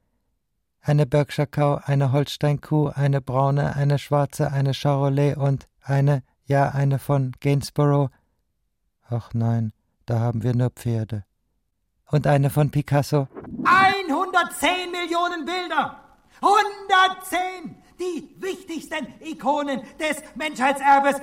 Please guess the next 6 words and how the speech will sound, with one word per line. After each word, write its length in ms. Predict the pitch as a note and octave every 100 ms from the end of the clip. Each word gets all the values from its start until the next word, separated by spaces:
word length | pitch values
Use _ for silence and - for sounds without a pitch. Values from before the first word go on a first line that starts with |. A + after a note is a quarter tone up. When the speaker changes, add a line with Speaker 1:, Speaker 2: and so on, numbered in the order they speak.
| -
Speaker 2:
liegen 420 | C#4 D#4+ C#4+ C#4
sicher 440 | C4 D#4+ C4+ C#4 D4+
auf 140 | -
den 180 | D#4 C#4+ - -
Corbis-Servern. 1080 | - F#4 G4+ F#4 F4 E4+ D#4+ C#4 C#4 A3 E3 - - - -
Global! 1300 | C4+ F4+ F#4 F4+ F4 - D#4+ F4+ F4 E4+ E4+ D#4